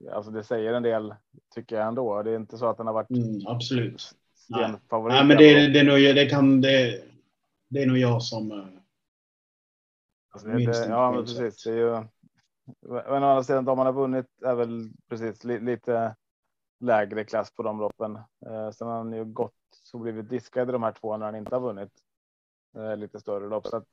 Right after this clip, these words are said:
Speaker 1: jag, jag tänker att det, det är lite som du säger, att vad händer när han inte vinner? Ja, då går han ju bort sig. Men annars,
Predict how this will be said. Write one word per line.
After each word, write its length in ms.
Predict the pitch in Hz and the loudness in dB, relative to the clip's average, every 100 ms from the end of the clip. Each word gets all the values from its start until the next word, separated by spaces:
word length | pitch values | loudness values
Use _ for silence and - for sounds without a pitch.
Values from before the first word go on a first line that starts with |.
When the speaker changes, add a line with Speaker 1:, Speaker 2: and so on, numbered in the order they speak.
| _ _ | _ _
Speaker 1:
jag, 260 | - 123 117 | -6 -4 -2
jag 160 | 120 | -4
tänker 320 | 127 117 107 | -4 -8 -4
att 220 | 123 120 - | -6 -6 -6
det, 160 | 123 | -4
det 100 | 120 | -4
är 60 | 127 | -4
lite 200 | 123 113 | -6 -8
som 100 | 120 | -14
du 60 | |
säger, 320 | 113 120 120 117 | -6 -2 0 -2
att 180 | 113 | -4
vad 120 | 123 117 | -4 -4
händer 300 | 113 110 113 | -6 -6 -6
när 160 | 113 | -6
han 120 | 113 | -6
inte 220 | 113 107 110 | -10 -12 -10
vinner? 360 | 107 107 113 | -10 -8 -8
Ja, 200 | 113 113 | -4 -6
då 80 | 113 | -6
går 220 | 110 113 | -6 -6
han 120 | 113 | -4
ju 60 | 110 | -6
bort 220 | 104 101 | -10 -12
sig. 200 | 120 117 _ _ _ _ _ _ | -12 -12 _ _ _ _ _ _
Men 120 | 120 | 0
annars, 320 | 127 123 127 | 2 2 -2